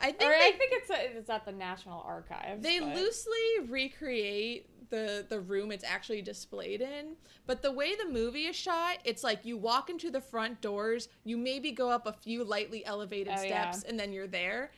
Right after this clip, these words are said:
Speaker 1: And it's like, no, this is on, like, the second floor.
Speaker 2: Oh, interesting.
Speaker 1: I, w-, I was going in. I'm like,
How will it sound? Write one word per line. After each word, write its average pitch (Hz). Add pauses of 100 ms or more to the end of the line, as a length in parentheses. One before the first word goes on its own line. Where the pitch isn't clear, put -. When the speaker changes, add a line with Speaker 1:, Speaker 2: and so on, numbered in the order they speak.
(120)
Speaker 1:
And 254
it's 254
like, 226 (160)
no, 208
this 247
is 381
on, 381
like, 370
the 277
second -
floor. -
Speaker 2:
Oh, -
interesting. 180 (640)
Speaker 1:
I, 285
w-, 403
I 311
was 415
going 330
in. 320
I'm 262
like, 262